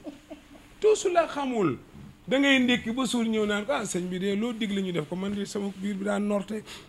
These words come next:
Ma góorgóorloo rek te ka daa ndékki ba suur. Mais Yàlla rek ko. Gis nga yii ñu ci yokk sëñ bi.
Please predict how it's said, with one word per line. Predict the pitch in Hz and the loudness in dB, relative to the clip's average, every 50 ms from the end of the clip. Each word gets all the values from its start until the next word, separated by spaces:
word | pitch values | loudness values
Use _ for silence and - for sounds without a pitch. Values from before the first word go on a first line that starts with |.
| - - | -14 -8
Ma | 156 175 190 | -6 -4 -2
góorgóorloo | 196 196 226 220 214 185 208 202 190 190 175 156 | -2 0 0 -2 0 0 2 2 2 2 2 2
rek | 156 165 165 | 0 0 0
te | 202 | -4
ka | 160 180 175 | -8 -8 -6
daa | 170 175 165 | -4 -4 -4
ndékki | 165 165 139 131 | -4 -6 -8 -10
ba | 123 123 | -14 -16
suur. | 120 - - - - - - _ _ _ _ _ - - - - - - - - - - - - - - - | -16 -18 -20 -20 -20 -20 -20 _ _ _ _ _ -20 -20 -20 -20 -20 -20 -20 -20 -20 -20 -20 -20 -16 -4 0
Mais | 170 196 214 208 196 | 4 6 6 6 6
Yàlla | 185 196 190 185 175 165 | 6 6 6 6 6 4
rek | 165 160 - | 4 2 0
ko. | - - 131 - - - - - | -4 -12 -14 -14 -16 -18 -18 -16
Gis | - - 285 | -10 0 2
nga | 294 302 | 4 6
yii | 277 247 240 233 214 | 8 8 8 8 8
ñu | 196 202 190 | 6 6 4
ci | 196 190 180 | 4 4 8
yokk | 165 143 135 - - | 8 8 8 6 2
sëñ | 131 - 147 127 120 - | -2 -2 0 0 0 -4
bi. | - - - | -6 -10 -14